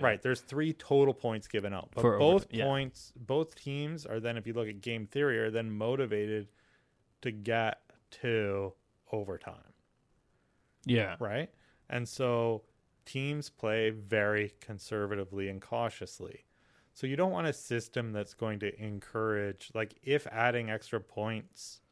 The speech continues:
Speaker 2: places meant that teams are more conservative driving and didn't take risks and were just like, then, then I think that's a possible reason why you would wanna avoid that.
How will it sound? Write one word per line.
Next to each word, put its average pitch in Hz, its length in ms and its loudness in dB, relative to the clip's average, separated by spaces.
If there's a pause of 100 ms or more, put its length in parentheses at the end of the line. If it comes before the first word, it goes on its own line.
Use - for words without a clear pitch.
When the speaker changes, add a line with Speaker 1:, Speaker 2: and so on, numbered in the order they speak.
(220)
Speaker 2:
places 147 800 -2 (400)
meant 110 320 0 (200)
that 104 260 -2 (400)
teams 117 320 -4
are 107 80 0
more 104 240 0
conservative 104 720 -4
driving 117 580 -4
and 95 80 -6
didn't 95 240 -6
take - 280 -8
risks 110 500 -4
and 98 100 -6
were 95 80 -2
just 92 320 -8
like, 92 240 -4 (120)
then, 104 200 -6 (120)
then 104 100 -6
I 104 80 -6
think 107 240 -10
that's 101 260 -8
a 110 80 -2
possible 95 640 -8
reason 98 380 -8
why 90 180 -10
you 87 120 -12
would 87 80 -14
wanna 87 220 -14
avoid 104 360 -4
that. - 200 -16